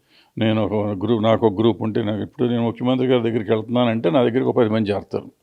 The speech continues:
అక్కడి నుంచి ఎవరన్నా చేరుతున్నారంటే ఆయన దగ్గర పది మంది చేరతారు. So, ఇంటర్వ్యూ తెచ్చిన వాడు మగవాడు. So, అక్కడ టీవీల్లో కనపడతాం.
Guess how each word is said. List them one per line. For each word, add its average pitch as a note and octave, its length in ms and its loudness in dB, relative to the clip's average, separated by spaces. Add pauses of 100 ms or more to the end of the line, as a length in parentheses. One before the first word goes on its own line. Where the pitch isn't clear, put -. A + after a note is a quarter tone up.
(480)
అక్కడి C#3 280 2
నుంచి D3 180 2
ఎవరన్నా C3+ 240 4
చేరుతున్నారంటే B2+ 680 2
ఆయన C#3 300 6
దగ్గర C3+ 120 -2
పది B2+ 200 0
మంది G2+ 240 -2
చేరతారు. G#2 340 -4 (720)
So, B2+ 60 4 (760)
ఇంటర్వ్యూ C3+ 380 2
తెచ్చిన B2 380 2
వాడు B2+ 180 4
మగవాడు. A2+ 580 2 (440)
So, C#3 60 4 (140)
అక్కడ C#3 180 -2 (640)
టీవీల్లో C3+ 340 4
కనపడతాం. B2+ 500 0